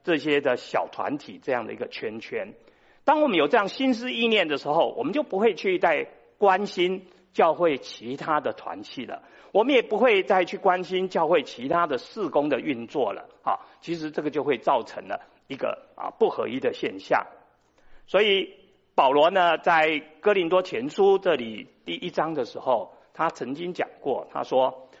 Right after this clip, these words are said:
他说：“有人说我是属保罗的，我是属亚波罗的，我是属基法的，我是属基督的。”啊，他讲过这样的话。那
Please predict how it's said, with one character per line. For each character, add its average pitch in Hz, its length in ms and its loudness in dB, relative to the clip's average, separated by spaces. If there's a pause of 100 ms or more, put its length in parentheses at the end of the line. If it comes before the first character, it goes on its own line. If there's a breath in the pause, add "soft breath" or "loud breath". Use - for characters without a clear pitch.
(120)
他 196 140 0
说 214 260 6
：“有 143 180 4
人 151 160 4
说 220 300 6
我 123 140 2
是 190 160 -6
属 160 220 -4
保 110 240 -4
罗 90 220 -8
的， 117 220 2
我 110 80 -4
是 175 160 -8
属 127 220 -8
亚 127 120 -2 (100)
波 156 180 2
罗 135 200 2
的， - 180 -8
我 - 140 -10
是 185 180 -12
属 - 400 -18
基 226 240 -8
法 - 300 -4
的， - 200 -6 (300 loud breath)
我 123 160 2
是 170 200 0
属 - 360 -12
基 190 260 -8
督 165 240 0
的。” 117 240 -2 (140)
啊， 92 180 -10 (160)
他 135 100 -6
讲 - 180 -12
过 127 100 -4
这 170 100 -2
样 185 160 0
的 - 100 -6
话。 - 260 0 (560 soft breath)
那 180 200 0